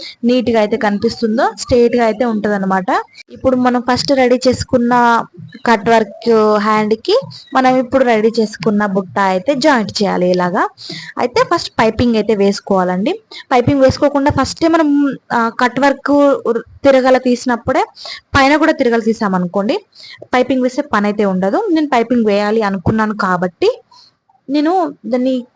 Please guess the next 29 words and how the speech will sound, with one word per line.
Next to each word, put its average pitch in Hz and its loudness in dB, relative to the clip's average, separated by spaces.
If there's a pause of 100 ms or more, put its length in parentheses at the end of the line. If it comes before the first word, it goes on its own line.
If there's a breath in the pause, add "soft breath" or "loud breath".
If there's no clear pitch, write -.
(280)
తిరగలైతే 226 2
తీయలేదన్నమాట. 185 0 (500 soft breath)
So 359 -2 (100)
ఇప్పుడు 269 -4
పైపింగ్ 196 0
అయితే 190 0 (100)
వేస్తున్నాను. 190 0 (1800 loud breath)
అంతా 208 -2
సమానంగా 202 -2
కుట్టయితే 196 0
వేసుకొని, 208 0 (480 loud breath)
ఒకవేళ 247 0
ఈవెన్ 208 -2
గా 202 0
అనిపించకపోతే, 202 -2 (440)
ఆ, 214 -2 (300)
మళ్ళీ 233 0 (100)
వెనుక 220 -2
నుంచి 214 -4
కూడా 247 -2
ఒక 285 -2
కుట్టయితే 214 -2
వేసుకోండి, 202 -2
స్ట్రాంగ్ 202 0
గా 208 2 (100)
ఉంటది. 226 0 (540 loud breath)
ప్లస్ 247 0 (160)
మనకు 262 0 (640)
స-, - -10